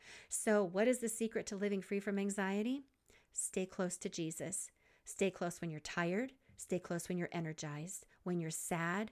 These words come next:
when you're joyful, when you're with friends, or when you're alone, stay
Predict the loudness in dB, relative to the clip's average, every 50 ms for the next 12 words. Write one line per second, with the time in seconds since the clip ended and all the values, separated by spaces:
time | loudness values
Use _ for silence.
0 | -6 -4 -2 -2 -2 -2 -4 -6 -6 -4 -2 0 0 0 0 0 -2 -2 -2 -2
1 | -4 -2 0 0 0 0 -2 -2 0 0 0 0 -2 -2 0 2 2 2 2 0
2 | -2 -4 -4 -4 -2 0 0 0 0 0 0 0 0 0 0 -2 -2 -4 -6 -8
3 | -12 -18 -20 -20 -14 -10 -8 -6 -2 0 2 2 2 0 -2